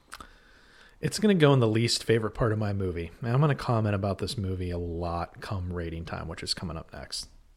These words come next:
<coughs> I'm gonna pick Holly because I'm paraphrasing this after the awesome death of her, <laughs> not, not that the death of her husband and child was awesome,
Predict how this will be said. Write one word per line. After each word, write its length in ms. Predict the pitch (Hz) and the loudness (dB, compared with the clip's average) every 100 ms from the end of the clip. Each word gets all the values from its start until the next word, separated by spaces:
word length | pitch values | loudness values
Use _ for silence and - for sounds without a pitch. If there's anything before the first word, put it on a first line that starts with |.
| _ - | _ 6
<coughs> 60 | - - - - _ _ _ _ - - - - - - - - - - - - _ _ _ - | 6 6 -2 -18 _ _ _ _ -12 -10 -8 -12 -14 -14 -14 -18 -20 -20 -20 -20 _ _ _ -2
I'm 140 | 127 | 4
gonna 160 | 175 220 | 8 8
pick 220 | 185 123 | 6 2
Holly 480 | - 95 82 92 - - - - _ - 117 | 4 0 0 -2 -6 -10 -18 -20 _ -12 -6
because 840 | 107 104 - 110 104 98 98 95 - | -4 -4 -2 0 0 0 0 -2 0
I'm 120 | 131 | 0
paraphrasing 1160 | 131 131 135 135 139 139 147 127 - 135 131 135 | 2 4 4 2 2 2 0 -4 -2 0 2 2
this 180 | 131 - - | 0 -2 -4
after 460 | 117 131 131 160 160 | 4 4 4 2 4
the 160 | 110 | 2
awesome 580 | - 104 110 - 107 104 | 0 0 0 0 0 0
death 300 | 92 98 101 | 0 0 0
of 140 | 98 - | -4 -2
her, 360 | 95 92 90 - _ _ - | 0 0 -2 -10 _ _ -14
<laughs> 360 | - - - - | -4 -4 -4 6
not, 320 | 254 - - - - - | 6 6 -4 -12 -10 6
not 280 | 240 226 | 6 6
that 240 | 196 131 - | 4 4 2
the 80 | 127 | -2
death 360 | 107 110 104 | 0 -2 0
of 120 | 101 | -2
her 120 | 95 95 | -2 -2
husband 380 | 110 98 98 | -2 -4 -6
and 100 | 101 | -6
child 240 | - 98 98 | -2 0 0
was 140 | 95 | -2
awesome, 400 | 95 92 92 90 | -2 -4 -6 -10